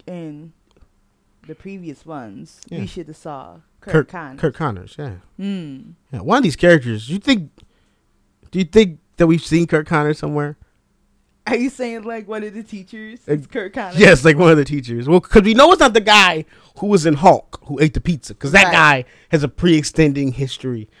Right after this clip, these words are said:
Speaker 2: of stupidness in the Marvel universe for
Speaker 1: Yes.
Speaker 2: some dumbass reason.
Speaker 1: Yes.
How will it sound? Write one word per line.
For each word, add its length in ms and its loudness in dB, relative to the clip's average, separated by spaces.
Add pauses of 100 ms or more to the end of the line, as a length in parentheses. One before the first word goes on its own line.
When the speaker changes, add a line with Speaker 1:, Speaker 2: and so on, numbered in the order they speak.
(160)
Speaker 2:
of 140 -8
stupidness 600 -10
in 120 0
the 80 -6
Marvel 320 -4
universe 460 -8
for 80 -6
Speaker 1:
Yes. 140 -6
Speaker 2:
some 240 0
dumbass 460 -10
reason. 340 -18
Speaker 1:
Yes. 300 -10